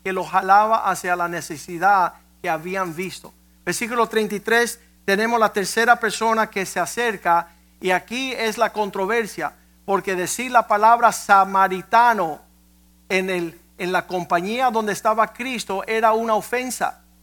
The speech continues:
¿Cómo un samaritano va a hacer nada bueno si ellos son perros? Ellos no tienen nada que ofrecer. Y Cristo dice que aún este samaritano que iba por este camino vino cerca del hombre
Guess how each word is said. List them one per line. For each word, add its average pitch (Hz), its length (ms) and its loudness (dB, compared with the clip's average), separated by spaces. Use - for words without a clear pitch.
¿Cómo 226 260 4
un 262 180 -2
samaritano 220 840 4
va 208 100 6
a - 20 2
hacer 220 240 -2
nada 220 380 6
bueno 220 400 -2
si 196 160 -2
ellos 226 280 0
son 226 340 -2
perros? 208 560 -2
Ellos 214 340 0
no 226 220 0
tienen 226 380 -4
nada 233 360 4
que 220 80 -6
ofrecer. 196 680 -4
Y 190 120 -6
Cristo 233 380 -4
dice 220 440 -4
que 196 280 -2
aún 247 560 2
este 233 300 -4
samaritano 214 840 0
que 190 140 -2
iba 247 340 -4
por 233 160 0
este 226 220 -4
camino 214 500 -2
vino 247 440 -4
cerca 247 600 0
del 208 260 -2
hombre 202 560 0